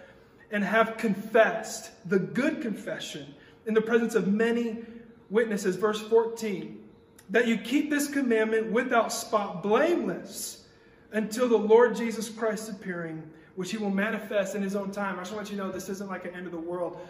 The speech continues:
message. There's plenty of people preaching that right now. I'm not, I'm not, I'm not. So, I, let's, he says, "Fight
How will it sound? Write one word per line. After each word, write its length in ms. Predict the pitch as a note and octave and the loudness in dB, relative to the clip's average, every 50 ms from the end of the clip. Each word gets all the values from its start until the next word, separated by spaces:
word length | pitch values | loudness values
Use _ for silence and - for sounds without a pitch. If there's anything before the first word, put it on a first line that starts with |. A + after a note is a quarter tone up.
| - - - | -18 -14 -10
message. 220 | F3 E3+ E3+ E3+ | -10 -10 -10 -10
There's 120 | E3+ E3+ - | -14 -14 -14
plenty 240 | - G3 G#3 G3+ | -10 -8 -6 -6
of 60 | F#3+ G3+ | -6 -8
people 200 | F#3+ F#3 F3 E3 | -8 -8 -8 -10
preaching 280 | - F#3 E3 E3 E3+ | -8 -10 -10 -10 -10
that 140 | E3 D#3+ D#3+ | -12 -12 -10
right 140 | D#3+ D#3+ D#3+ | -10 -10 -10
now. 220 | D#3+ D#3 D3 D3 D3 - - - - - | -8 -8 -8 -10 -12 -16 -20 -20 -18 -14
I'm 140 | F3 F#3 F#3 | -12 -12 -10
not, 180 | F3 E3+ E3 - - | -10 -10 -10 -12 -12
I'm 80 | F#3 F#3 | -10 -10
not, 540 | F3 E3+ E3+ - - - - - - - - - - - - - _ - | -8 -10 -10 -12 -16 -20 -20 -20 -20 -20 -20 -20 -20 -20 -20 -20 _ -16
I'm 100 | - E3+ | -14 -12
not. 160 | D3+ C3 B2 - - - - - - - | -12 -12 -12 -14 -18 -20 -20 -20 -20 -8
So, 440 | - - B3+ A#3+ A3+ G3+ - - - - - - - - - - - | -2 2 2 2 2 0 -2 -4 -10 -14 -14 -16 -20 -20 -20 -12 -8
I, 200 | A3+ B3 B3 - - B3 | -6 -6 -6 -6 -6 -4
let's, 260 | B3 A3+ - - - - - - - | -4 -4 -4 -6 -10 -14 -16 -16 -12
he 140 | A3 G3+ A#3+ | -8 -4 -4
says, 260 | A#3 - A#3 G3 G3 | -2 0 0 -2 -2
"Fight 720 | - - - - - C4+ D4 E4+ - - - - - - | -4 -8 -6 2 4 4 4 4 2 -2 -6 -8 -10 -12